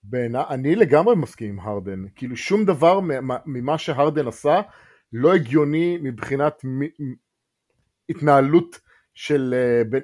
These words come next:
בן אדם שמנהל את הקריירה שלו, בשביל שאני אאמין שזה נעשה בלי הבטחות,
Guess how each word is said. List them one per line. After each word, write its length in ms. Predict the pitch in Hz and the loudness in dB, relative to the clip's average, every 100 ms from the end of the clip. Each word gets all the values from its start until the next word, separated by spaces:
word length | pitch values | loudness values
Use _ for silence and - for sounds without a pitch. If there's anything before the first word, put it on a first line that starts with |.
| - | -4
בן 180 | 135 | -4
אדם 240 | 135 127 160 | 0 0 0
שמנהל 360 | - 151 135 | -2 -2 -2
את 100 | 147 | -2
הקריירה 400 | 156 - 135 156 | -4 -2 0 0
שלו, 300 | 143 220 226 226 - _ | -2 0 0 0 -14 _
בשביל 180 | - 143 | -14 -10
שאני 380 | 139 165 147 143 | -4 -2 0 0
אאמין 320 | 135 151 202 | 0 0 -2
שזה 300 | 190 151 127 135 - | -4 -4 2 2 2
נעשה 440 | 151 139 - 175 165 | -2 -4 -2 0 0
בלי 220 | 135 160 | 4 2
הבטחות, 640 | 135 - 123 180 254 - | 2 -2 -4 4 4 2